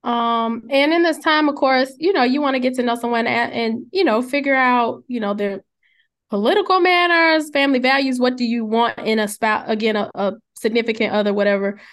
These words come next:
What kind of political values do you wanna see in them? What kind of family values, you know, whatever it may be. Um, number two, in this season of singleness,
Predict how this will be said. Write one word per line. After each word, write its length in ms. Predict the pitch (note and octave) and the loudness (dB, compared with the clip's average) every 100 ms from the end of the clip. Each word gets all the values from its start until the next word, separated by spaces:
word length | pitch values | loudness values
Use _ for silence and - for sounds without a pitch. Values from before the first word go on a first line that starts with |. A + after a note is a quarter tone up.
| - | -10
What 140 | G#3+ A3 | -4 -2
kind 180 | A3+ A3 | 0 -2
of 80 | |
political 380 | A3 A#3 B3 A#3 | 0 0 2 2
values 440 | A3+ A#3+ A#3 A3 G#3+ | 2 2 0 -4 -6
do 120 | G#3 | -4
you 180 | A3 A3+ | -4 -2
wanna 240 | G#3+ G#3 | 0 -2
see 240 | G#3 A3 | -2 -2
in 140 | G3+ G3 | 0 0
them? 160 | F#3+ | -2
What 100 | G3 | -4
kind 160 | G3 G3+ | -4 -4
of 80 | G3 | -2
family 320 | A#3+ A#3+ G#3+ | 0 0 0
values, 580 | G3+ F#3+ F3 F#3+ G3 G3+ | 0 0 0 -4 -6 -6
you 60 | |
know, 240 | G3 - G3 - - _ - | -6 -6 -8 -14 -20 _ -4
whatever 320 | G#3 A3 G#3+ | 0 0 0
it 80 | G3 | 0
may 140 | G3+ | -2
be. 360 | G3 G#3 E3 - _ _ _ _ | -2 -4 -6 -10 _ _ _ _
Um, 540 | A3+ A3+ A3+ A3 A3 - | 0 2 2 2 -2 -2
number 240 | C4 D4 | 2 2
two, 540 | - - G4+ B3+ C4+ B3+ | 0 0 0 2 0 0
in 160 | A#3 B3 | 0 0
this 240 | A#3 A#3 | -2 -2
season 320 | B3+ A#3+ A3 | 0 2 0
of 80 | G#3+ | -2
singleness, 640 | - G3+ G3+ G#3 D#4+ - | -2 -2 0 0 -2 -6